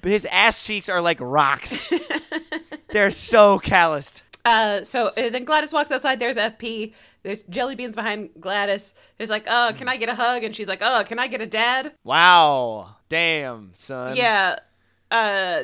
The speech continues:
Speaker 2: it's like, uh, then there's some like, "Uh, but I, you know, I'd bone you right now, but our, it's complicated." And some implication that Gladys <laughs> definitely killed Penny.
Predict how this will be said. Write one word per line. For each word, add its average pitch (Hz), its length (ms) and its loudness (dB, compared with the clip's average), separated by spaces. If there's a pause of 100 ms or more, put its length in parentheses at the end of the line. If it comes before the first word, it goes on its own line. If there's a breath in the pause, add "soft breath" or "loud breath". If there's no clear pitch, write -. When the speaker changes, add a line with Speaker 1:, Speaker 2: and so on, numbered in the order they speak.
Speaker 2:
it's 208 300 -8
like, 220 200 -8
uh, - 60 -4
then 233 200 -4
there's 214 180 -4
some 226 180 -8
like, 202 280 -4
"Uh, 208 400 0
but 185 160 -6
I, 208 280 -2 (120)
you 226 120 -12
know, 190 100 -6
I'd 202 140 -6
bone 196 200 -6
you 190 120 -8
right 190 160 -6
now, 196 280 -4
but 175 300 -6
our, 175 320 -4
it's 180 140 -12
complicated." 180 800 -8 (360 soft breath)
And 185 220 -6
some 185 420 -8
implication 214 600 -4
that 185 320 -8
Gladys 208 380 -2
<laughs> - 0 -
definitely 208 440 -10
killed - 400 -10
Penny. 233 440 -6